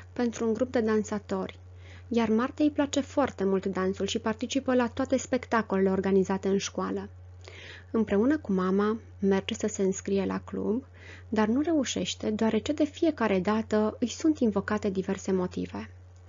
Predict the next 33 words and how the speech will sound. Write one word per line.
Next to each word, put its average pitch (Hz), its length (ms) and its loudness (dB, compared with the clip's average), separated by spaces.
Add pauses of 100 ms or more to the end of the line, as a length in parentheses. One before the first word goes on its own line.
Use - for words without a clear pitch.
(480)
Odată 247 360 4
i 240 60 4
s-a 226 140 0
spus 220 260 -2
că 226 120 -4
persoana 202 540 2
care 202 200 0
trebuie 196 280 -2
să 196 120 -4
facă 196 300 -4
înscrierile 208 760 0
nu 202 200 6
este 208 260 0
acolo. 208 480 -2 (720)
Altădată 208 540 4
că 214 100 -2
a 208 40 2
ajuns 208 420 4
prea 190 280 -2
târziu, 202 580 2
deși 202 340 0
se - 160 -4
afla 196 300 2
în 202 80 6
intervalul 202 680 4
orar 196 320 2
scris - 360 -4
pe - 120 -8
afiș 226 440 -2
și - 200 2
multe 262 320 2
alte 202 240 2
motive. 190 580 -2